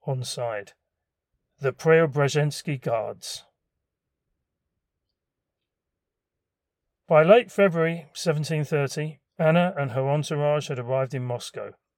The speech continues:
now armed almost certainly with the knowledge that she had enough support to rule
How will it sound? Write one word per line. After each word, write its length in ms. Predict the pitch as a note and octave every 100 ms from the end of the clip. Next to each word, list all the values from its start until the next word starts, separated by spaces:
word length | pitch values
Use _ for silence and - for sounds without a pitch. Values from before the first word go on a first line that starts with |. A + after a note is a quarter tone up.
| _
now 340 | D3 C#3+ E3 F3
armed 360 | D3+ C#3+ D#3 D#3 -
almost 500 | E3+ E3 D3+ - -
certainly 520 | D3+ B2+ A2 G#2+ A2 _ _ _
with 140 | - A#2
the 80 | A#2+
knowledge 540 | D3 C3 A#2 A#2+ - _ _ _
that 120 | C3+
she 180 | A#2 C#3
had 120 | B2+
enough 340 | B2 A#2+ D3 -
support 460 | C#3 - B2 A#2 - _ _ _
to 100 | -
rule 400 | A2+ A2+ A2 -